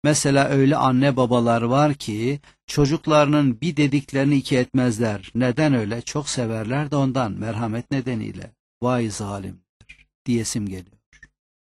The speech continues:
Mesela öyle dedeler, neneler bilirim, torunlarını öyle şımartırlar ki hatta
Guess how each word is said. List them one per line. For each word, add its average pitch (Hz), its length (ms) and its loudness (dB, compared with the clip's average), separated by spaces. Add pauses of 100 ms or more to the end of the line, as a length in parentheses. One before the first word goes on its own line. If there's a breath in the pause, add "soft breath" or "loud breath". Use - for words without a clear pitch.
(380 soft breath)
Mesela 170 500 4
öyle 160 400 4
dedeler, 147 580 6
neneler 135 680 2
bilirim, 123 500 0
torunlarını 156 840 4
öyle 156 340 2
şımartırlar 147 800 2
ki 147 280 2 (300 loud breath)
hatta 135 680 4